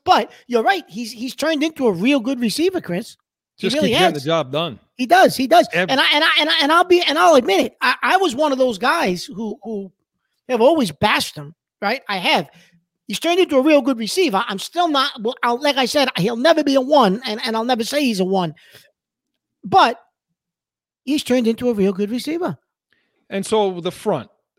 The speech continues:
Speaker 2: the last thing, the offensive line. Their performance today. I mean, Mark, they rushed the ball for a hundred and seventy-six yards. So they
Speaker 1: Yeah.
Speaker 2: made, they, they were moving Detroit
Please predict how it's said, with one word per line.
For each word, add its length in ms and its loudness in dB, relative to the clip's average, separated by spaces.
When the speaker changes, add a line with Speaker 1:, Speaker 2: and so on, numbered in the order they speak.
Speaker 2:
the 120 -4
last 380 -2
thing, 240 -10
the 140 -2
offensive 440 -2
line. 240 -14
Their 140 -6
performance 540 -6
today. 240 -12
I 60 -18
mean, 160 -12
Mark, 220 -8
they 120 -6
rushed 220 -8
the 60 -10
ball 180 -6
for 160 -10
a 20 -6
hundred 160 -8
and 100 -12
seventy-six 460 -8
yards. 380 -8
So 140 -6
they 80 0
Speaker 1:
Yeah. 40 2
Speaker 2:
made, 220 -2
they, 120 0
they 140 0
were 140 -2
moving 400 -4
Detroit 500 -6